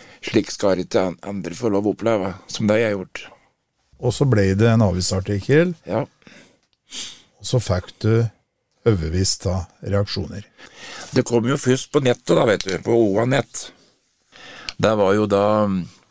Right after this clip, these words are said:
Speaker 1: eh, journalisten, eh, hun måtte da, hun har jeg pratet ved, hatt, eh, mange samtaler med henne, møtt henne her på Raufoss, og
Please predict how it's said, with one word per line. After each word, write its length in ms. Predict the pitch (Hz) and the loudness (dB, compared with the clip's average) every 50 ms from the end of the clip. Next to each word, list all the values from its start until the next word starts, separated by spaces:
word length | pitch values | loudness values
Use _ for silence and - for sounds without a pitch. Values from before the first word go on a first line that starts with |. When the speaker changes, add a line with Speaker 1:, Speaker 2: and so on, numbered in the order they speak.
| _ - - - - - - - - - _ | _ -12 -12 -12 -12 -14 -18 -20 -20 -16 _
Speaker 1:
eh, 720 | - 101 98 98 95 95 92 90 92 90 90 92 90 87 82 | -2 0 2 4 4 4 4 4 4 4 4 4 4 2 0
journalisten, 840 | 87 120 120 107 95 87 90 104 107 107 - - 131 139 139 131 127 | 0 0 0 0 0 0 0 0 -2 -2 -4 -4 -4 -4 -2 0 0
eh, 260 | 120 113 110 107 104 95 | 2 2 4 2 2 2
hun 160 | 101 101 98 | 0 0 0
måtte 240 | 110 98 - 110 101 | 0 -2 -2 -2 0
da, 360 | 101 98 104 104 104 101 98 | 0 2 2 2 2 2 2
hun 380 | 95 85 69 71 76 80 92 98 | 0 0 -4 -6 -6 -4 0 2
har 80 | 104 101 | 2 2
jeg 140 | 98 98 - | 2 2 0
pratet 360 | - 101 90 78 - - 92 | 0 0 0 -2 -2 -2 0
ved, 360 | 98 104 110 101 104 101 98 - - _ _ _ - - - - - - - - - - | 2 2 2 2 0 -2 -4 -8 -16 _ _ _ -20 -20 -20 -20 -20 -20 -20 -20 -6 -2
hatt, 300 | - 95 95 - - - 98 | -2 -2 -2 -4 -4 -2 0
eh, 300 | 101 98 95 98 95 92 | 2 2 2 2 2 2
mange 340 | 98 104 101 90 92 113 113 | 2 0 0 0 0 -2 0
samtaler 400 | 113 107 95 73 76 90 90 92 | 0 -2 -2 -2 -2 -2 -2 0
med 100 | 101 101 | 0 -2
henne, 300 | 95 90 92 113 131 120 | -2 0 0 0 0 0
møtt 240 | 104 92 85 - - | -2 -2 -4 -2 -2
henne 220 | 101 101 104 101 104 | -2 0 0 0 0
her 140 | 98 92 92 | 0 -2 -2
på 140 | - 104 | -2 -2
Raufoss, 420 | 101 95 85 - 104 104 104 - - | 0 -2 -2 -2 -4 -6 -4 -2 -2
og 320 | 104 104 104 101 98 92 | -2 0 0 -2 -4 -6